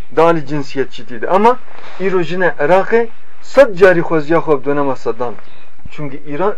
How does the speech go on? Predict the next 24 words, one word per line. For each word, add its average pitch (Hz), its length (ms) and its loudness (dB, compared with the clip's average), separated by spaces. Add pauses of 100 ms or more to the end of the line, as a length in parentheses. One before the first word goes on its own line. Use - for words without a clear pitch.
(140)
Irak, 160 300 2 (460)
serenserî 151 520 0
Iraqê 156 480 0 (460)
bûyî 160 260 0
wek 143 200 -2
adeta 139 460 0 (1120)
cîkî 156 280 -4
fuhuşê 160 380 -2
ev 143 120 2
tenê 170 380 0
na, 233 200 4 (440)
artık 165 340 0
welatê 160 440 2
derdorê 147 440 0
jî 160 220 -4 (500)
îdî 151 340 -2 (300)
bi 139 160 -2
rengekî 143 380 -2
xerab 151 340 -2 (220)
î-, 131 240 -4
îmacek 139 480 0
hiştene 117 340 -2
jine 117 220 -4
Iraqê. 107 500 -4